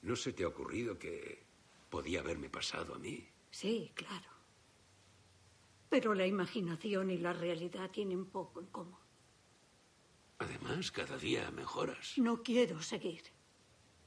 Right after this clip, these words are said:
Speaker 2: Agradezco tus esfuerzos, pero no quiero seguir de este modo. Y lo digo por mí, no por ti.
Speaker 1: No te creo. Te conozco.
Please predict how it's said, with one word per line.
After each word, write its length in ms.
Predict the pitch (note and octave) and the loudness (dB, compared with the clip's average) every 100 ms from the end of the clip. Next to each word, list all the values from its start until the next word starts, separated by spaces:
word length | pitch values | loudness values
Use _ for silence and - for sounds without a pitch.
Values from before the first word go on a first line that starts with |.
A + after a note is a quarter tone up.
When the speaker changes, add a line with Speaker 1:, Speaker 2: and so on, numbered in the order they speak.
| - - - - - - - - | -20 -20 -20 -20 -20 -20 -12 -4
Speaker 2:
Agradezco 760 | A3+ G3 G3 F#3+ A3+ - B3 | 0 2 4 4 4 4 2
tus 240 | - G#3 D3 | 2 0 -2
esfuerzos, 640 | - - B3+ B3+ B3 - | -6 0 0 2 -2 0
pero 280 | - A3+ G#3+ | 2 4 4
no 200 | A3+ A#3 | 2 4
quiero 320 | B3+ G3 - | 2 2 -2
seguir 400 | - F#3+ F3+ - | -6 -4 -4 -6
de 100 | F3+ | -8
este 240 | - - | -6 -6
modo. 220 | - G#3 - - - - | -8 -12 -14 -20 -20 2
Y 100 | C#4+ | 4
lo 120 | G#3 | 4
digo 420 | F#3 B3 G#3+ B3 - - - - - - - - - - - - - - | 2 0 -2 -8 -10 -20 -20 -20 -20 -20 -20 -20 -20 -20 -20 -20 -14 -4
por 220 | B3+ G3+ | -4 -2
mí, 360 | E3+ F#3 D#3+ - | -2 -2 -2 2
no 280 | B3 F#3 F#3 | 4 4 0
por 120 | E3 | -6
ti. 220 | - - - - - - - - - - | -16 -20 -20 -20 -20 -20 -20 -20 -20 -8
Speaker 1:
No 340 | F2+ D#2 D#2 D2+ | -2 0 0 -2
te 140 | D2 | -4
creo. 400 | - - - - - - - - - - - - - - - | -4 -4 -6 -8 -12 -16 -20 -20 -20 -20 -20 -20 -20 -20 -2
Te 160 | - - | 0 2
conozco. 560 | C3+ D3 - - - | 0 0 -2 -8 -12